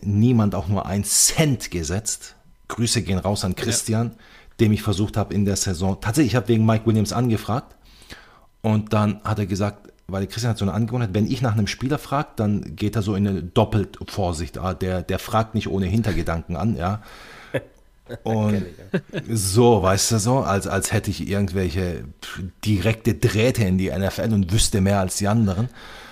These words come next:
Speaker 1: Er hat ihn nicht getradet, Ende des Liedes, und, äh, lacht sich natürlich heute ins Fäustchen. Und ich glaub, so geht's vielen einfach, dass die, dass sich die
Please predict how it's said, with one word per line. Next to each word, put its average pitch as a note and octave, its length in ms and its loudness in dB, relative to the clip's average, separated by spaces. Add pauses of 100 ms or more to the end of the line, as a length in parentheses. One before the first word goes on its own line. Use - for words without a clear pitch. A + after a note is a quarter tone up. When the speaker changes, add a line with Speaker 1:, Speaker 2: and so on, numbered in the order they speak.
(840)
Speaker 1:
Er A#2+ 100 2
hat F3 160 2
ihn D#3+ 80 2
nicht E3+ 160 0
getradet, B2+ 560 2 (180)
Ende G2+ 220 2
des F#2 180 -2
Liedes, G#2+ 380 0
und, G#2 500 0
äh, G2+ 340 0
lacht G#2 260 0
sich A2 100 -2
natürlich F#2+ 260 -2
heute F#2+ 200 -2
ins F2+ 100 -4
Fäustchen. A2+ 420 -4 (500)
Und A#2+ 140 4
ich A2+ 140 2
glaub, C#3+ 200 6
so C3 140 2
geht's A#2 200 0
vielen A#2+ 300 4
einfach, F#2+ 420 -2
dass F#2+ 260 -4
die, F#2 280 -2 (440)
dass G#2 200 0
sich - 220 -4
die F2+ 240 -2